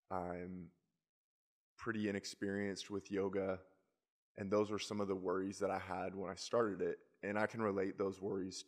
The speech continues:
to a lot of things that I've done in, in, in my life. And in life, I really do think that you've got to be willing to be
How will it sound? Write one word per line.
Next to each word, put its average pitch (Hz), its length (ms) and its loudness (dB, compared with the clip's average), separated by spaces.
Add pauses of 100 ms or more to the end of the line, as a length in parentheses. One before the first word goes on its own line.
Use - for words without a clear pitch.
to 95 420 -4 (1200)
a 98 40 2
lot 101 300 6
of 98 80 0
things 101 400 -2
that 98 100 0
I've 95 200 -2
done 95 180 -2
in, 90 160 -6 (100)
in, 95 380 -6
in 95 160 -6
my 95 140 -4
life. 90 440 -4 (960)
And 92 480 -2 (840)
in 120 240 0
life, 104 500 2 (180)
I 98 120 -2
really 101 340 -4
do 101 180 -8
think 95 440 -8
that 95 420 -4 (1120)
you've 95 220 -12
got 104 220 6
to - 80 -8
be 101 120 -2
willing 95 460 -2
to - 120 -8
be 98 460 -4